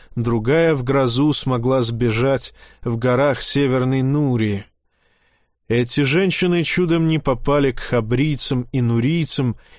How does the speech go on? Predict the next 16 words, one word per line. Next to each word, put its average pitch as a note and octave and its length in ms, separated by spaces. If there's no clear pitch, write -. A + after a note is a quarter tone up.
и A#2+ 80
смогли B2+ 480
рассказать C3 640
о A2+ 80
том, D3+ 500
что - 300
с - 160
ними B2+ 280
произошло. B2 920
Первый G3 340
случай G3 460
семнадцать F3+ 600
лет F3 220
назад, D#3 720
второй — B2 440
восемь. C#3 560